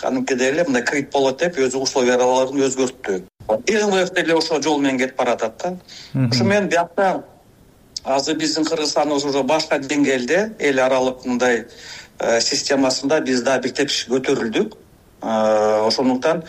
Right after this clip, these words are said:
Speaker 1: мына условиялар өзгөрүлдү. Анан евробонддор боюнча.
Speaker 2: Мгм.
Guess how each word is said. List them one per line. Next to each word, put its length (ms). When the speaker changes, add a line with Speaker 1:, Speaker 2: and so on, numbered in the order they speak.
Speaker 1:
мына 180
условиялар 460
өзгөрүлдү. 560
Анан 260
евробонддор 760
боюнча. 560
Speaker 2:
Мгм. 300